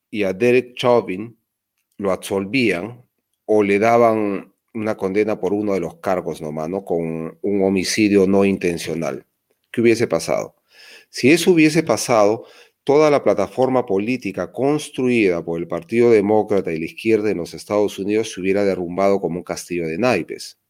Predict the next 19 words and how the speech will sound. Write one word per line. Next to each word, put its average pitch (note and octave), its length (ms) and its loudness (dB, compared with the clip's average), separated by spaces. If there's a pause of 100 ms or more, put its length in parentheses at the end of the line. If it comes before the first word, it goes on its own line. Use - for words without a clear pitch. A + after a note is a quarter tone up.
¿Por F2 220 -4
qué C3+ 120 2
es C#3 120 -4
un G2 80 -4
castillo E2 380 -6
de D#2+ 100 -4
naipes? - 500 -4 (480)
Es G2 160 -6
racismo, E2+ 540 0
¿no? A#2+ 300 -4 (160)
¿Quién G#2+ 180 -2
vive A#2 200 6
del A2 120 6
racismo? A2 440 -2
El D#2+ 40 -6
racismo G#2+ 340 -2
es G#2+ 120 -4
una A2 160 -2
construcción, A#2 840 0